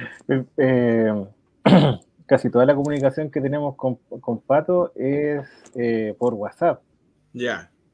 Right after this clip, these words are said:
Speaker 1: Y es porque son las ideas que van ahí en el,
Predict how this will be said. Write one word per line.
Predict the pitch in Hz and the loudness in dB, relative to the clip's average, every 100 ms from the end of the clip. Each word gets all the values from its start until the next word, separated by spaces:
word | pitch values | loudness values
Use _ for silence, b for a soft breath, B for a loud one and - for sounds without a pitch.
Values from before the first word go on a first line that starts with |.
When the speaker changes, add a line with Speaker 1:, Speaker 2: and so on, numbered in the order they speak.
| _ | _
Speaker 1:
Y | - 113 | -6 -4
es | 127 | -4
porque | - 117 - 120 117 113 110 104 101 95 90 _ _ _ _ _ _ _ _ | -4 -10 -6 -2 0 0 -2 -4 -4 -6 -10 _ _ _ _ _ _ _ _
son | 127 131 123 | -4 -4 -2
las | |
ideas | 123 143 139 | 0 -2 -2
que | 147 | 0
van | 135 127 | 2 2
ahí | 139 147 | -4 -6
en | 135 | -6
el, | 127 120 117 110 | -6 -6 -10 -12